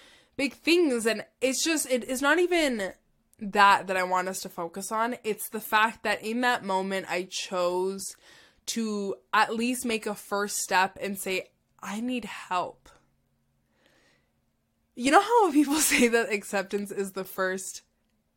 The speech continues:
thing that you should do? Acceptance is the first step? Yeah, well, that took me months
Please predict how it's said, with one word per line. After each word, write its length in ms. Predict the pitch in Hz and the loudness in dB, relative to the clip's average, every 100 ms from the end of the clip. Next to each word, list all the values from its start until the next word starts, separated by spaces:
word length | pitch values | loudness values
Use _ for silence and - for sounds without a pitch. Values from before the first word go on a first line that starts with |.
| _ | _
thing 220 | 202 202 | -4 -2
that 120 | 196 170 | -4 -4
you 80 | |
should 240 | 196 196 180 | -6 -6 -6
do? 400 | 175 175 202 233 _ _ _ - | -4 -4 -4 -8 _ _ _ -10
Acceptance 580 | 196 220 202 - 220 208 | -4 -2 -2 -4 -8 -8
is 140 | 196 | -10
the 100 | 196 | -12
first 420 | 190 190 180 180 | -8 -6 -6 -6
step? 460 | - - 170 254 - _ _ _ - - - - _ _ - | -10 -6 -4 -4 -8 _ _ _ -20 -20 -20 -20 _ _ 0
Yeah, 260 | 254 294 | 8 8
well, 480 | 185 208 220 220 - _ _ _ - | 8 4 2 2 -2 _ _ _ -12
that 600 | 196 180 214 302 370 - _ _ _ _ - | -6 6 8 10 8 2 _ _ _ _ -10
took 300 | - 262 277 | -4 -4 -2
me 260 | 294 285 262 _ _ _ - | 0 0 -2 _ _ _ -8
months 840 | 208 208 220 180 - - - | 0 4 4 2 -6 -10 -10